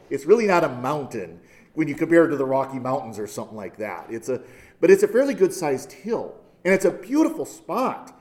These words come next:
You're right on the shore of the Sea of Galilee, which is a large lake, a very good-sized lake, but it's still just a lake. It's not an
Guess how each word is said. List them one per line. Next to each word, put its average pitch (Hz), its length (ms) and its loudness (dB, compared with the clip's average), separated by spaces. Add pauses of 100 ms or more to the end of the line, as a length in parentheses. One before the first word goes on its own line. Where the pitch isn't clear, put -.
(320)
You're 151 120 -2
right 220 200 6
on 208 120 0
the 170 80 0
shore 180 340 0
of 156 60 -2
the 131 60 -8
Sea 175 220 -2
of 165 100 2
Galilee, 156 380 2
which 160 160 -2
is 160 140 -4 (260)
a 180 40 6
large 151 320 4
lake, 117 420 -8 (760)
a 123 60 -6
very 170 220 4
good-sized 151 520 0
lake, 117 220 -4
but 151 100 2
it's 165 120 -2
still 185 140 2
just 143 200 -4
a 156 40 -2
lake. 107 280 -4
It's - 120 -12
not 117 140 -8
an 127 120 -6